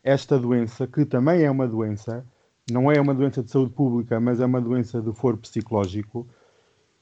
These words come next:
enquanto eles não fizerem a parte deles, a população vai estar sempre a ser bombardeada. Por mais que queiras, vai estar sempre a ser bombardeada com fake news. Parte, por parte das empresas, das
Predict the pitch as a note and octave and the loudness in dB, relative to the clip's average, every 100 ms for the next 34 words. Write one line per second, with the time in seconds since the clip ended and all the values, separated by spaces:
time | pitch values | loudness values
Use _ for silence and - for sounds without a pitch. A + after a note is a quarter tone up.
0 | _ _ D3+ C#3 F#3+ G3 F#3 D#3 F#3+ G3 | _ _ 2 4 4 4 4 4 2 0
1 | E3 E3 D#3+ E3 D3 - B2+ D3 D#3 D#3+ | 0 0 0 0 -2 -4 -2 0 0 -4
2 | - _ D#3 E3 E3 E3 E3+ D#3 D#3+ D3+ | -16 _ -2 0 0 -2 -6 0 0 0
3 | D#3 D#3 D#3+ D#3 D3 D#3 D3+ D#3+ D3+ - | -2 -2 -4 -4 -2 -2 -2 -4 -4 -6
4 | - D#3 D#3 C#3+ C#3+ D3 C#3+ C3+ C#3 C#3 | -4 -4 -4 -6 -6 -4 -4 -2 -4 -4
5 | B2+ B2+ A2+ G#2+ A2 B2+ C3 C3+ C#3 C3+ | -2 -2 -2 -4 -6 -4 0 0 0 -6
6 | - _ C3 B2+ C3 B2+ - A#2+ B2 B2 | -12 _ -6 -4 -4 -6 -4 -2 -4 -6
7 | - A2+ A#2 A#2+ A2 - C#3+ C3 C#3 C3+ | -10 -6 -6 -4 -8 -6 -6 -6 -6 -6
8 | C3 B2+ A#2+ B2+ B2+ B2+ B2+ B2 - A#2 | -4 -4 -2 -2 -4 -4 -4 -2 -4 -4
9 | A#2+ G#2 F#2+ - _ _ _ _ D3 C3 | -4 -4 -6 -12 _ _ _ _ 2 2
10 | - C3+ - D3+ - D3+ C3+ C3+ C3 C3+ | -2 -4 -2 -2 0 0 2 -2 0 -2
11 | A#2+ C3 A#2 C3+ A#2 | -2 -4 -4 -4 -6